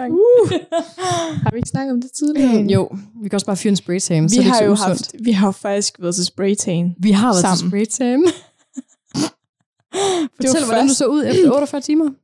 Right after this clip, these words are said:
Speaker 2: Jamen,
Speaker 1: Jeg synes, du skal
Speaker 2: øhm,
Speaker 1: dele med os alle sammen, hvordan, øh, du så ud.
Speaker 2: Jeg synes, det var meget flovt at gå uden for en dør.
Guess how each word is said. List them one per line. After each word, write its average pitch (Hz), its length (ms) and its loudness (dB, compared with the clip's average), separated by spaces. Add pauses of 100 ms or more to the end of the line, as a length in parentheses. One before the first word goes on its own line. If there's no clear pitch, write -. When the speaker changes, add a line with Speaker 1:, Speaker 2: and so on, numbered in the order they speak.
Speaker 2:
Jamen, 214 360 0
Speaker 1:
Jeg 202 140 2
synes, 214 160 2
du 220 60 2
skal 202 120 2
Speaker 2:
øhm, - 80 -2
Speaker 1:
dele 226 200 0
med 233 120 4
os 196 120 -4
alle 226 140 -4
sammen, 208 360 -2
hvordan, 196 340 -2
øh, 196 100 -2 (120)
du 202 60 -8
så 196 140 -10
ud. 277 200 0 (120)
Speaker 2:
Jeg 190 160 -2
synes, - 200 -4
det 185 160 -4
var 180 140 -2
meget 190 260 -2
flovt 247 540 -4
at 202 60 -10
gå 208 80 -2
uden 208 160 4
for 202 140 -4
en 190 120 -2
dør. 202 360 -4